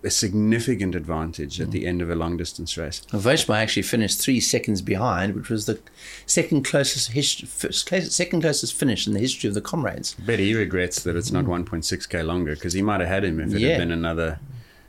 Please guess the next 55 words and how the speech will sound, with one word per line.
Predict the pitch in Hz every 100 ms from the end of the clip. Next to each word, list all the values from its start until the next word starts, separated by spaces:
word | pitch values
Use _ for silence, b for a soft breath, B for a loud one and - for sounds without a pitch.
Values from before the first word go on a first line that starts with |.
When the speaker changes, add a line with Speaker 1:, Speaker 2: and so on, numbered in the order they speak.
| B - -
Speaker 1:
Yeah, | 76 76
but, | 98 110
Speaker 2:
Yeah. | 113
Speaker 1:
but | 92
who | 92
knows? | 85 78 82 80
I, | 85 - 107
I |
also | 123 -
Speaker 2:
Yeah. | 113
Speaker 1:
heard | 107
the | 104
Speaker 2:
Hindsight | 127 107 101 107
Speaker 1:
winner, | 107
Speaker 2:
is | 98
a |
perfect | 95 95 98
science. | - 92 92 - -
Speaker 1:
heard | 143
the | 113
winner | 110 120 117
was | 104
Speaker 2:
Yeah. | -
Speaker 1:
slowing | 113 101 95
down | 104 101 92
because | 90 90
he'd | 87
been | 95
told | 92 101 95
by | 92
his | 87 92
manager | 92 98 90
not | 85 92 95
to | 87
break | 90 90
the | 92
record | 87 87 95 85
by | 85
too | - 117
much | 82 82 -
so | 90
that | 90
he |
could | 85 85
go | 92
back | 90 92 90
in | 82
two | 98
years' | 90 87
time | 113 110
Speaker 2:
Yes. | 90
Speaker 1:
and | 85
do | 85
it | 87
again. | 80 101 69